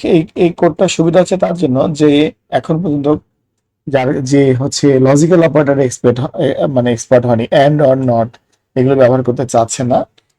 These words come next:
এই শুধুমাত্র কন্ডিশনাল স্টেটমেন্ট দিয়ে লজিকটি লেখার একটা প্রোগ্রাম। ওকে? Arithmetic operator and conditional statement। মডুলাস কি? Arithmetic operator not equal to zero, equal to, equal to zero, এটা হচ্ছে কম্পারিজন অপারেটর। তাহলে আমরা কোডটা একটু রান করি,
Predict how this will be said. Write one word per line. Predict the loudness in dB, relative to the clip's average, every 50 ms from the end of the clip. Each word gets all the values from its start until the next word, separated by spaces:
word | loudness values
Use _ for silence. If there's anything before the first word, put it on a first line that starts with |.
| _ _
এই | -10 -10
শুধুমাত্র | -4 -4 -2 0 2 0 0 0 0 -4 -4 -4 -8 _ _ _ _ _
কন্ডিশনাল | _ 0 0 2 0 -2 -2 -2 0 0 0
স্টেটমেন্ট | 0 -2 -2 -2 -2 -2 -2 -4 -2 -2 -2
দিয়ে | -2 -2 -2 -2
লজিকটি | -2 -2 -4 -4 -6 -10 _ -4 -2
লেখার | -2 -2 -2 -2 -4
একটা | -4 -4 -4 -4 -4 -4 -4 -4 _ _ _
প্রোগ্রাম। | -6 -6 -6 -4 -8 -10 -8 -10
ওকে? | -12 -6 -4 -4 -4
Arithmetic | -4 -6 -10 -14 -16 _ _ _ -4 -4 -4 0 0 0
operator | 0 2 -2 -2 0 0 0 0
and | 0 -2 -4 -4 -2
conditional | -2 -2 -2 -2 -6 -6 -6 -6 -6 -6
statement। | -8 -10 -10 -10 -12 -14 -14 _ -20 -20 -20 -20 -20 _ _ _ _ _ _ _ _ 0
মডুলাস | 0 2 2 4 2 2 2 0
কি? | 0 0 2 2 2
Arithmetic | 0 0 -2 -2 0 0 2
operator | 2 2 0 0 -4 -2 -4 -6 -6 -6 -12 _ _ _ _
not | 0 2 2 2 2 0 -4
equal | -2 0 0 0
to | 0
zero, | 0 0 0 0 0 0 -2 -2 -4 -6
equal | -2 -2 -2 0
to, | -2 -2
equal | -2 -2 -2 0
to | 0 -2
zero, | 0 0 -2 -2 -2
এটা | -4 -2 -4 -4
হচ্ছে | -4 -2 -2 -4 -4 -4 _ _ _ _ 0
কম্পারিজন | 0 0 2 2 0 0 0 -2 -2
অপারেটর। | -4 -6 -6 -10 -12 -12 -12 -16 -18 -18 _ _
তাহলে | -2 -2 0
আমরা | 0 -2 -4
কোডটা | -2 -2 -4 -2 -4
একটু | -8 -6 -4 0
রান | 2 2 2 0
করি, | -2 -6 -6 -8 -8 -10